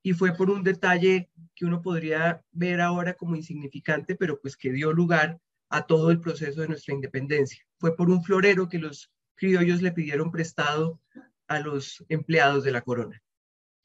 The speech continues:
Las dos naciones entonces, a pesar de la lucha insurgente, en un primer momento,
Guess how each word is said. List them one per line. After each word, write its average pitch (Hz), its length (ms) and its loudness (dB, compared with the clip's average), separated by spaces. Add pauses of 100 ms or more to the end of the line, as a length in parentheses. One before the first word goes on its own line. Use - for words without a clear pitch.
(320)
Las 185 160 4
dos 214 160 4
naciones 262 400 0
entonces, 175 560 0
a 170 100 -4
pesar 180 420 2
de 226 120 0
la 214 80 0
lucha 170 280 -4
insurgente, 170 800 -6 (440)
en 202 220 4
un 254 220 2
primer 247 340 2
momento, 214 640 0